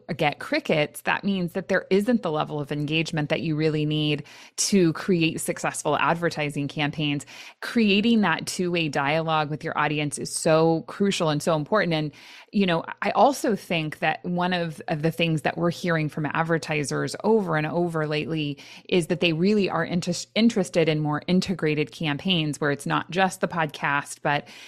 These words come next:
you know, it's promotion on social media or in newsletters or on websites. So there's all of these opportunities with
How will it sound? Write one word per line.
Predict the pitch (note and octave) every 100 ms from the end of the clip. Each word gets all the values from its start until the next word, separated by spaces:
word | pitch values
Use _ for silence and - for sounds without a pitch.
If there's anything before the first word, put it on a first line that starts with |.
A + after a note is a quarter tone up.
| -
you | - D#3+
know, | D3+ D3+
it's | E3+ D#3 -
promotion | - E3 D#3 - D#3
on | C#3+
social | - D#3 - F#3+
media | A#3+ A#3 G3+ F3 E3 -
or | D3+
in | D3 D#3
newsletters | A3 G#3 - F3 E3+ D#3+ D#3 D3+
or | - D3
on | E3+
websites. | F3 E3 - E3 D#3 D3+ - - -
So | - F#3+ F3+
there's | F3 F#3 E3+
all | - F3+ G#3
of | G#3
these | F3 E3+
opportunities | D#3+ D#3+ - D3+ - G#3 F#3 D#3+ D#3 D3+ D3 -
with | E3+ E3 E3 D#3 -